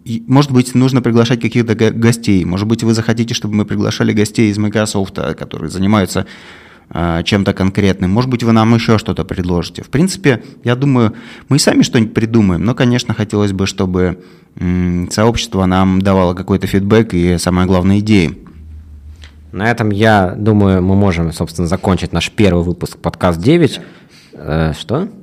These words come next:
Speaker 1: Самопиар.
Speaker 2: Да, мы самый лучший подкаст, мы в этом уверены, поэтому поддержите нас, и всем спасибо за внимание. Подкаст девять точка ру.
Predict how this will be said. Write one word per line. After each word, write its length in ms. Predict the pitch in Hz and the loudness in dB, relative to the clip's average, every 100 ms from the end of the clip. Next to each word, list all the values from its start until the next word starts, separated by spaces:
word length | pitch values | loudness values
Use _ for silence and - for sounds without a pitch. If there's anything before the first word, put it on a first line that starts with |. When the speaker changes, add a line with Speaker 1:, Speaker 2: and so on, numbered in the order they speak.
| - | -20
Speaker 1:
Самопиар. 680 | - 143 147 220 208 - - - - | -16 -14 -8 -6 -6 -8 -14 -20 -14
Speaker 2:
Да, 320 | 82 120 113 | 2 6 6
мы 180 | 104 117 | 6 4
самый 320 | - 113 104 | 4 4 6
лучший 240 | 117 113 | 6 4
подкаст, 400 | - 104 - 165 | 0 0 2 2
мы 80 | 113 | 4
в 40 | 101 | 2
этом 180 | 104 | 4
уверены, 400 | 101 120 151 113 | 6 6 6 6
поэтому 320 | 95 98 98 95 | 4 4 4 2
поддержите 560 | 107 101 101 110 - | 2 2 4 4 4
нас, 320 | 101 143 - | 4 4 2
и 160 | - 90 | -2 -2
всем 200 | - 113 | 0 0
спасибо 360 | - 90 101 95 | 0 -2 0 0
за 80 | |
внимание. 440 | 87 90 82 76 76 | 2 2 2 0 -2
Подкаст 420 | - - 107 92 | -2 2 2 4
девять 240 | 135 120 | 6 6
точка 300 | 80 104 - | 4 0 0
ру. 160 | 76 71 | -2 -4